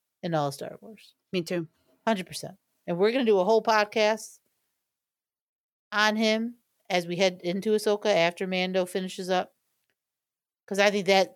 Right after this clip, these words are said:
Speaker 1: I think there's a lot of fun stuff that we, we can talk about before that. Okay, so the next big thing that, um, we're gonna talk about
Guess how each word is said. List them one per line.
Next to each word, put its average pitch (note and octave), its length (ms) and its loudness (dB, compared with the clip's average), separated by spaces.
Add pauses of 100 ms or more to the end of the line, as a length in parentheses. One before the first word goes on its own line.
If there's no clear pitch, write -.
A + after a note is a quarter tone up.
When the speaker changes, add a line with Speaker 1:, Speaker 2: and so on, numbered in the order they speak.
Speaker 1:
I F#3+ 120 0
think G3 160 -4
there's F3 180 0
a E3 80 0
lot F3+ 280 2
of E3 60 -6
fun E3+ 200 -2
stuff D#3 220 0
that D3+ 120 -2
we, D3 240 -8
we F3 160 -10
can D#3+ 80 -8
talk D3+ 220 -8
about D3 200 -6
before - 260 -16
that. - 140 -14 (1400)
Okay, G#3 280 2
so A3 160 2
the A#3 100 0
next C#4 380 2
big C4+ 240 2
thing A3 460 2
that, G3+ 380 4 (100)
um, E3+ 880 2
we're G3 200 0
gonna F#3+ 120 0
talk F3 260 0
about D#3 420 0